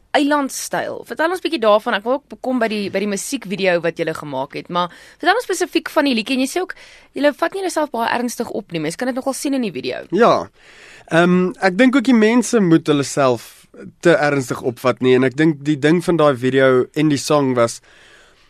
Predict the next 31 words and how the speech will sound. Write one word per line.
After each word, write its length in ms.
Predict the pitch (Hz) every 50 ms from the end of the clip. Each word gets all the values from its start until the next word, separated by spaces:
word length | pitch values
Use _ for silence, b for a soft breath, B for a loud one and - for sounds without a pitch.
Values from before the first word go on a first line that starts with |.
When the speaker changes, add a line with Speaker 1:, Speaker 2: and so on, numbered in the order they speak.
| b b b b _
Speaker 2:
ons 180 | - - 139 131
het, 180 | 165 160 - 165
eh, 240 | 170 170 170 170 165
hierdie 460 | - 139 139 151 165 156 143 139 131
loop 220 | 131 139 151 151 -
gehad, 540 | - - 151 135 139 175 196 - - - - -
en 120 | - 139
het 120 | 139 131 143
het 120 | 131 -
kind 260 | - 151 147 147 151 151
of 120 | 127 135
like 260 | 139 131 123 127 139
'n 80 | 127 123
lekker 600 | 123 123 123 - - 135 131 131 131 123 120 113 113 117 _ _ _ _ _ _ -
eiland 640 | 131 131 131 127 123 123 120 104 - - - - _ _
vibe 400 | 117 107 113 113 113 117 117 110
gehad, 360 | - - 127 120 123 143 139 _ -
so 240 | - 127 - - 131
half 140 | 117 117 -
steel 420 | - - - - 147 143 135 131 123
drum, 580 | 117 120 123 120 120 120 117 117 117 113 117 - -
amper 280 | 120 123 117 131 131 120
Jamaican. 760 | 113 127 127 120 110 113 117 113 107 - 127 120 113 113 117 b b b b b b b b b b b -
Toe 200 | 156 151 147 135
begin 360 | 123 120 147 131 - 180 175
ek 100 | 160 135
dink 200 | 151 151 156 151
aan 80 | 151 147
'n 100 | 123 -
tema 540 | - 165 165 156 151 151 143 139 135 127 123 123 - _ _ _ _ _ _
van, 440 | - - 131 127 123 117 113 -